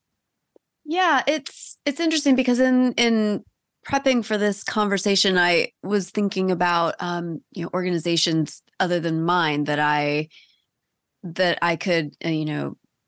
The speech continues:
think of that, um, are doing this type of work and are, you know, making, making these types of, um,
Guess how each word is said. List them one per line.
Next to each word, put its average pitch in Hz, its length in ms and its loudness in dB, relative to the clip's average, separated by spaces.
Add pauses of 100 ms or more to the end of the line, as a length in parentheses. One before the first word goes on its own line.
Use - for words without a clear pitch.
(360)
think 226 360 -6
of 160 280 0
that, 156 400 -2
um, 143 640 -4 (1040)
are 190 100 0
doing 170 380 -2
this 151 120 -4
type 156 200 -4
of 156 100 -8
work - 420 -6
and 156 140 0
are, 135 360 -2
you 160 100 -10
know, 139 120 -8 (160)
making, 143 540 -4
making 170 360 0
these 143 280 -4
types - 360 -4
of, 151 220 -2
um, 135 420 -2